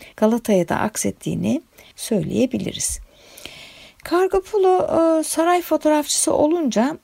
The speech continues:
daha önce Abdullah biraderlerin başlattığı bir dizi fotoğraf çekimine devam ediyor. Neydi bunlar?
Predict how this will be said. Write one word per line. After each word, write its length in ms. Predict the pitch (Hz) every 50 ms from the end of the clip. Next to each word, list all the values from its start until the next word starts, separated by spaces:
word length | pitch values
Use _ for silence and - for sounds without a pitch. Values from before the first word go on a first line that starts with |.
| - - 233 -
daha 160 | 269 277 277
önce 180 | 254 214 -
Abdullah 420 | - - - - 214 208 220 220 208 -
biraderlerin 720 | 208 196 190 175 175 - 185 175 170 170 175 170 170 170
başlattığı 680 | 165 220 233 214 - - 190 170 - - - - - 156 - -
bir 240 | 277 311 294 262
dizi 300 | - - 175 151 - 160
fotoğraf 600 | 151 - - 226 226 - 277 269 269 262 233 - -
çekimine 580 | - 180 165 - - 160 165 185 233 294 330 - -
devam 360 | 233 220 220 214 185 170 -
ediyor. 320 | - - - - 95 - - _ _ _ - - - - _ -
Neydi 260 | 339 330 277 - 196
bunlar? 480 | 190 175 165 170 214 262 339 339 -